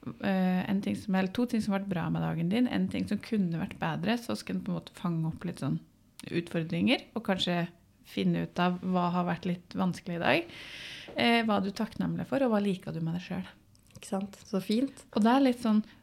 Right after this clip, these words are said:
Speaker 1: da må de jo kjenne etter. Ok, veldig ofte så er de takknemlige for enten mamma eller pappa, eller de er takknemlige for maten, <laughs> eller
Speaker 2: Jo, jo.
Speaker 1: eller, og hva liker du med deg selv, så er det masse som, ja, nei, jeg liker håret mitt, eller jeg liker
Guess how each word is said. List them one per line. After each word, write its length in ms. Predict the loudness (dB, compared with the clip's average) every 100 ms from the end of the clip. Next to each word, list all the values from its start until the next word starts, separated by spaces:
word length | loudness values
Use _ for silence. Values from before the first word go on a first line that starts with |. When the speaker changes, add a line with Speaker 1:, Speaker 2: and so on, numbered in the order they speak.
| -2 6
Speaker 1:
da 80 | 8
må 340 | 8 6 0
de 100 | 0 2
jo 80 | 2
kjenne 400 | 2 4 4 2
etter. 240 | -2 -4 -4
Ok, 200 | -2 -2 -2 -2 -6 -4
veldig 240 | 0 2 0
ofte 200 | -2 -2
så 100 | 0
er 80 |
de 80 | 0 0
takknemlige 640 | -2 -2 -2 -2 -2 -4
for 320 | 0 0 2 0 -4 -10 -18 -4
enten 680 | 0 0 -2 -4 0 2 0 -2
mamma 320 | 0 2 2
eller 100 | -2
pappa, 460 | -2 -4 -4 -4 -2
eller 180 | -2 -2
de 100 | -2
er 100 | -2 -4
takknemlige 500 | -8 -6 -4 -4 -2
for 140 | -2
maten, 360 | -2 -4 -8 2
<laughs> 80 | 4
eller 260 | 4 2 -4 0 0 0
Speaker 2:
Jo, 240 | 2 6 8
jo. 160 | 6 4 -6 0
Speaker 1:
eller, 380 | 2 4 4 2 2 2
og 200 | 2 6
hva 100 | 6
liker 280 | 4 0 2
du 60 |
med 160 | 4 4
deg 80 | 2
selv, 240 | 2 2 2
så 140 | 0
er 80 | 2
det 40 | 2
masse 100 | 0
som, 160 | -2 -2 -4 -20 -20 _ -2
ja, 80 | 0
nei, 140 | 0 -2
jeg 80 | -2
liker 200 | -6 -4
håret 340 | 0 0 4
mitt, 340 | 4 4 2 -6
eller 300 | -6 -6 -6
jeg 380 | -6 -4 -2 -2
liker 800 | -2 -4 -4 -2 -2 -4 -6